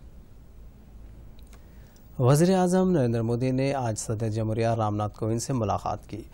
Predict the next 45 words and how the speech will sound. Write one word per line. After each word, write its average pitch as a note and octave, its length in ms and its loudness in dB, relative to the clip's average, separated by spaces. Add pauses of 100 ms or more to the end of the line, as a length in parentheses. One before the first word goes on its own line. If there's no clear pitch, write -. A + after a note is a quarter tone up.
(380)
राष्ट्रपति D#3+ 560 2
भवन C3 280 2
के C3+ 160 -2
अहदेदारों A2 420 0
ने A2+ 120 0
बताया A2 340 -2
कि B2 180 -4
इस A#2+ 160 -4
मुलाकात A2 480 0
में A#2+ 160 0
मुख्तलिफ A2 400 -2
कौमी A2+ 340 -2
और A#2+ 200 0
बैनुल A2 320 0
अक़वामी G#2+ 420 0
उमूर A#2 280 0
पर A#2 180 -2
तबादले A2 440 -2
ख्याल G2+ 300 0
हुआ। F#2 220 -4 (420)
इतलात C#3 360 2
के F3 100 2
मुताबिक D3 440 2
वज़ीर A2+ 260 2
आज़म A2+ 240 0
ने A#2+ 180 0
सदर A2 260 -4
जमहूरिया A2 400 -2
को B2+ 200 -2
लेह A2+ 200 -2
के A2 140 -4
अपने A#2 260 -4
हालिया A#2 320 0
दौरे A2+ 300 0
और B2 200 -2
भारत A2+ 320 0
चीन A#2 180 -2
सरहद A2+ 380 -2
पर B2+ 140 2
मौजूदा A2+ 380 -2
सूरत G#2+ 340 -4
हाल A2+ 160 0
से - 160 -4
वाकिफ़ A2 380 -2
करवाया। G2+ 380 -2